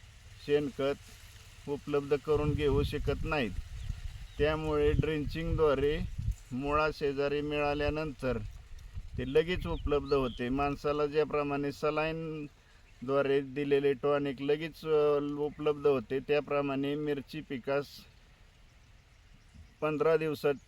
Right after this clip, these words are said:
तीन ते चार ड्रेंचिंग करणे अतिशय गरजेचे आहे. लागवडीनंतर दोन दिवसानंतर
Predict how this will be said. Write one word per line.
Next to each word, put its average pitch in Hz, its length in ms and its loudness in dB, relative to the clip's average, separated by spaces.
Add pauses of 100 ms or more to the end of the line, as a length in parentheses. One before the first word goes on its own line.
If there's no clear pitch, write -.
(560)
तीन 165 260 -6
ते 151 100 -4
चार 160 300 2
ड्रेंचिंग 151 760 -4
करणे 143 320 0
अतिशय 143 520 -2
गरजेचे 135 520 -2
आहे. 107 360 0 (1600)
लागवडीनंतर 135 1040 -4
दोन 147 320 -6
दिवसानंतर 131 840 -6